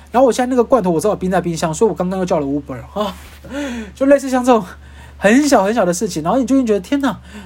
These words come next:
我人生怎么会，怎么会这么可怜的状态？”然后我就又看到广告。你知道我最近，我之前不是有跟大家分享那个计程车上最讨厌的广告吗？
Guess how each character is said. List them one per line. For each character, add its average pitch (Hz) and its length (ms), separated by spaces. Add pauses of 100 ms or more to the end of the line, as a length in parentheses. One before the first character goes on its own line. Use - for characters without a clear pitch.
(120)
我 202 140
人 214 160
生 285 200
怎 202 100
么 165 100
会， 233 200 (260)
怎 226 240
么 185 340
会 277 200
这 - 280
么 202 220
可 175 380
怜 143 200
的 156 120
状 165 340
态？” 143 280 (520)
然 190 120
后 247 60
我 196 60
就 220 140
又 226 200
看 190 100
到 214 60
广 127 240
告。 - 120
你 143 60
知 151 40
道 233 80
我 233 120
最 202 280
近， 180 280 (440)
我 190 100
之 - 40
前 330 80
不 262 60
是 262 60
有 247 60
跟 240 100
大 247 60
家 233 80
分 240 160
享 202 120
那 185 100
个 175 200
计 220 140
程 190 100
车 185 80
上 196 160
最 185 120
讨 170 100
厌 165 60
的 170 60
广 139 160
告 147 160
吗？ 120 220